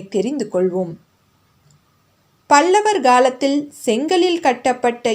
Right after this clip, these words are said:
இக்கோயில் சோழர்களின் காலத்தில் கற்றளியாக மாற்றப்பட்டு பின்னர் விஜயநகர பேரரசரின் காலத்தில்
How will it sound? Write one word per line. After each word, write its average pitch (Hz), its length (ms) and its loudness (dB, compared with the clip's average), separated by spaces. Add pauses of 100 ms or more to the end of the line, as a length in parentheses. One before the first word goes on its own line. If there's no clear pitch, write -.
(100)
இக்கோயில் 226 680 0 (380)
சோழர்களின் 233 800 2
காலத்தில் 233 580 0 (240)
கற்றளியாக 320 880 2
மாற்றப்பட்டு 202 840 -4 (460)
பின்னர் 294 480 0 (240)
விஜயநகர 302 760 2
பேரரசரின் 269 840 2
காலத்தில் 247 640 -2